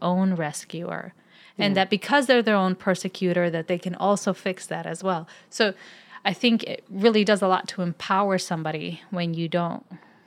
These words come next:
Speaker 1: take up a role for them.
Speaker 2: Exactly, exactly. L G B T Q homelessness is, like, I think, you know, the, the highest percentage of youth that are homeless are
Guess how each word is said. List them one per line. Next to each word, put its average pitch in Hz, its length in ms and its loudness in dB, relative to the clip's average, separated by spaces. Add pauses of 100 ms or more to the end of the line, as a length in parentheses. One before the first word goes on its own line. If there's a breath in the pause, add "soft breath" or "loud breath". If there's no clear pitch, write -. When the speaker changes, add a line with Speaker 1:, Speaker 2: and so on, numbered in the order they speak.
(560 loud breath)
Speaker 1:
take 185 240 -2
up 175 160 0
a 165 80 0
role 151 440 -2 (100)
for - 160 -4
them. 185 80 2
Speaker 2:
Exactly, 160 640 -4 (140)
exactly. 165 720 -4 (440 loud breath)
L 180 100 0
G 175 60 0
B 190 120 0
T - 140 -4
Q 208 160 2
homelessness 165 760 -2
is, 165 160 -10
like, 165 340 -4 (640 soft breath)
I 175 80 0
think, 185 380 -2
you 180 80 0
know, 160 260 -4
the, - 160 -12 (340)
the 170 120 -4
highest 196 720 0 (100)
percentage 185 680 -2
of 165 440 -6
youth 185 440 -2
that 180 120 -4
are 165 60 -4
homeless 208 500 -2 (100)
are 160 220 -6